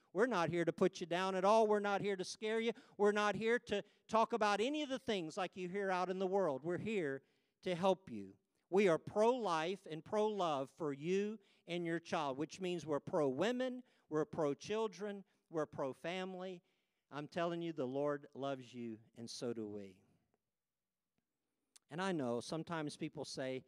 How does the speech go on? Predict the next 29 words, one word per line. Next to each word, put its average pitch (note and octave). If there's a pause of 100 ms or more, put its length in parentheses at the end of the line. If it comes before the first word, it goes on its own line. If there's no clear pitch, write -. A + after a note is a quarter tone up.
(340)
"Pastor, D#3
you C3+
don't D#3
understand. C3+ (500)
This D#3+
isn't D3
my C#3+
first E3
pregnancy. B2
I, C3+ (380)
I've C#3
had D#3+
abortions D3
in C#3+
the C#3
past." B2 (1200)
"And C3
what D#3+
do E3
you D#3+
think F3
about D3+
that, D3
Pastor?" B2+
Well, C#3
I'll F3
tell A3
you G#3
what A#2